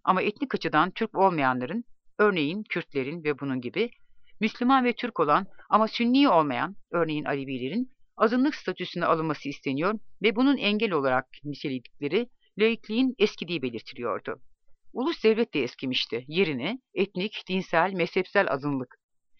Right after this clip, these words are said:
yapılanmasında uyarlanmış federal bir yapılanma öneriliyordu. Olmazsa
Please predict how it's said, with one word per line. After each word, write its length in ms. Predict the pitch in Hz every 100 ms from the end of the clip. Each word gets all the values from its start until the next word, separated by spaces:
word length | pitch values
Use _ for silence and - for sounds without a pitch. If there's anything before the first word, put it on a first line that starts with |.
| _
yapılanmasında 840 | 165 165 170 151 143 - 139 135 131 - _ _ _ _ _ _
uyarlanmış 640 | 190 175 160 151 151 196
federal 380 | - 196 226 247
bir 80 | 202
yapılanma 460 | 175 165 170 151 143
öneriliyordu. 760 | 147 139 135 139 131 131 135 - _
Olmazsa 580 | 147 190 214 196 - 240